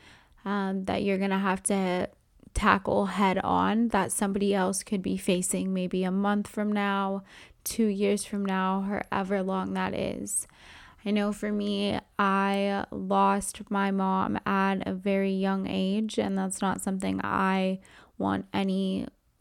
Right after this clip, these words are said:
of my friends or close loved ones to ever go through. I don't want anyone to ever go through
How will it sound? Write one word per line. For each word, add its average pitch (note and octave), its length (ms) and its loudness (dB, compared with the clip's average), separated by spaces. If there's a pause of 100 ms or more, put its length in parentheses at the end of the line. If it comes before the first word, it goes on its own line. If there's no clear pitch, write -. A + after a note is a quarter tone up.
(140)
of F#3+ 200 -2
my F#3 160 -2
friends F#3+ 520 -2
or F#3+ 120 0
close F#3+ 600 -4 (320)
loved F#3+ 420 -4
ones F#3+ 460 -2
to F#3+ 120 -4
ever F#3+ 220 -4
go F#3+ 200 -2
through. F#3+ 220 -4
I F3 80 -4
don't G#3+ 140 -2
want G#3+ 180 -4
anyone G3 420 0
to - 80 -4
ever F#3 300 0
go F#3 240 0
through F#3 400 -4